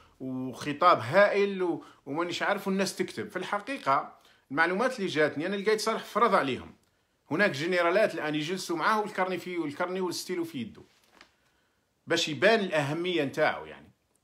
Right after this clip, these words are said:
وهذا، هذا كله فرض عسكري لن يذهب بعيدًا يعني، لن يذهب بعيدًا يعني. إذن،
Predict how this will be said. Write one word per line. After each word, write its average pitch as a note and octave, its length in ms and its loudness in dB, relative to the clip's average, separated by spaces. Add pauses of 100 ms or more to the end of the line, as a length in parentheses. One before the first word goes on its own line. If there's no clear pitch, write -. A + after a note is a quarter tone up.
(640)
وهذا، A#3+ 520 2
هذا G#3 340 2
كله G#3 260 -4
فرض D3 240 -2
عسكري A#2+ 480 -4
لن C3+ 140 -4
يذهب B2+ 360 -4
بعيدًا G#2+ 340 -8
يعني، C#2 280 -20 (220)
لن D3+ 120 -10
يذهب C#3+ 360 -6
بعيدًا A2+ 320 -6
يعني. A#1 220 -20 (1080)
إذن، G3 520 2